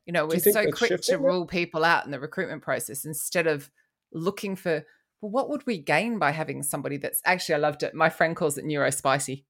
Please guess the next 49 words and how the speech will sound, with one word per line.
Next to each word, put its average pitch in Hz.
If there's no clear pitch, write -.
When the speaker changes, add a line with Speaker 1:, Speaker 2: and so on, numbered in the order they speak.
Speaker 1:
rather 147
Speaker 2:
Huh, 135
Speaker 1:
than 139
Speaker 2:
that's 131
great. 107
Speaker 1:
neurodiverse, 127
right? 147
Speaker 2:
Yeah, 214
Speaker 1:
So 233
what 240
if 269
they 269
Speaker 2:
that's 277
Speaker 1:
are -
a -
bit -
Speaker 2:
wonderful. 160
Speaker 1:
neurospicy? -
What 254
would 294
we 262
learn? 165
What 190
would 220
we 220
gain 170
from 151
that 147
person? 190
Speaker 2:
Hmm. 208
Do -
you 117
Speaker 1:
You 208
know, 202
Speaker 2:
think 175
there 151
Speaker 1:
the 127
Speaker 2:
is 131
that 160
shift 185
underway? 214
Do 139
you 135
think 135
already, 123
'cause 123
of 110
the 107
talent 107